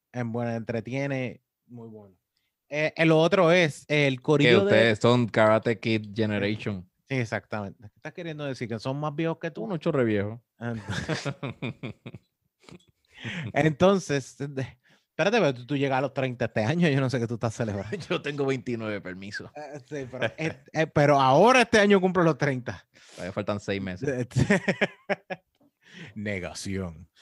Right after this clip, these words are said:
Speaker 1: Eh, lo que sí es, eh, el corillo del mismo racimo estuvo con nosotros la semana pasada y esta semana sacaron el merch de ellos.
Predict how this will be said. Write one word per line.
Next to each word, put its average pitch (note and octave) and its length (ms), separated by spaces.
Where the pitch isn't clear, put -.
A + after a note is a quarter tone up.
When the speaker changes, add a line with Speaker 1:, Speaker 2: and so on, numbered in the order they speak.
Speaker 1:
Eh, A#2 800
lo D#3 240
que D3 140
sí G3 260
es, F#3+ 340
eh, C3 960
el D#3 240
corillo E3+ 320
del G3 80
mismo G#3+ 220
racimo G3 360
estuvo E3+ 240
con F#3 120
nosotros F#3 380
la F3+ 60
semana F#3 300
pasada E3+ 500
y D3+ 160
esta D#3+ 280
semana F#3 360
sacaron D3 380
el D#3 100
merch C#3 440
de C3 180
ellos. G#2+ 260